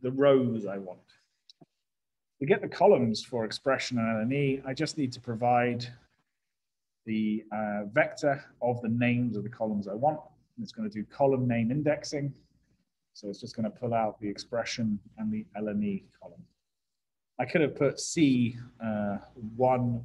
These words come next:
three, and we'd have a similar effect, right? But here, because they have column names, I can name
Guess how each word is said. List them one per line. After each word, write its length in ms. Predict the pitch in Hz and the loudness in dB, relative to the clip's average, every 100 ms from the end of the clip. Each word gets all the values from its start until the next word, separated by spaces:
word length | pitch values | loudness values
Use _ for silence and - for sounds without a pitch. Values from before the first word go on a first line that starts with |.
| - | -12
three, 500 | - 139 151 208 - _ - | -8 -2 0 -2 -6 _ -14
and 140 | 113 | -12
we'd 140 | 107 104 | -10 -10
have 140 | 107 | -10
a 40 | |
similar 360 | 101 131 107 101 | -10 -8 -6 -8
effect, 240 | 95 - _ _ | -12 -18 _ _
right? 100 | 113 - _ _ _ _ _ _ _ _ | -20 -20 _ _ _ _ _ _ _ _
But 100 | 127 | -4
here, 220 | 123 139 120 | 2 4 4
because 280 | 117 143 131 | 2 0 2
they 80 | |
have 180 | 127 123 | 2 0
column 320 | - 165 135 | 2 2 2
names, 340 | 123 120 117 107 | 2 2 0 -2
I 80 | 107 | -4
can 180 | 117 120 | -2 0
name 460 | 123 120 107 104 | 2 2 0 -2